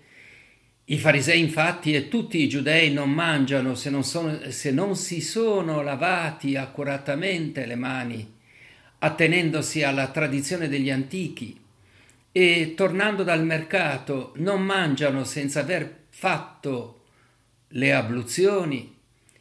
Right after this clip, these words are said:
e osservano molte altre cose per tradizioni,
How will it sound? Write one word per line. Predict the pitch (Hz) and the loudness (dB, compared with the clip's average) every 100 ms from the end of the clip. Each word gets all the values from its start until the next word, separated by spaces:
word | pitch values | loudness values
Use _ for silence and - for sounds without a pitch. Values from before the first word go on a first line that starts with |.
| - | -4
e | 180 | 0
osservano | 196 185 - 233 220 190 190 | 0 0 0 0 0 -2 0
molte | 240 269 220 196 | 0 0 0 0
altre | 208 233 233 185 | 0 -2 -4 -6
cose | - 208 185 127 135 | -2 -2 -2 -2 -4
per | 135 117 | -6 -6
tradizioni, | 151 135 131 - 135 165 180 151 113 | -4 -4 -4 -4 -4 -4 -4 -4 -6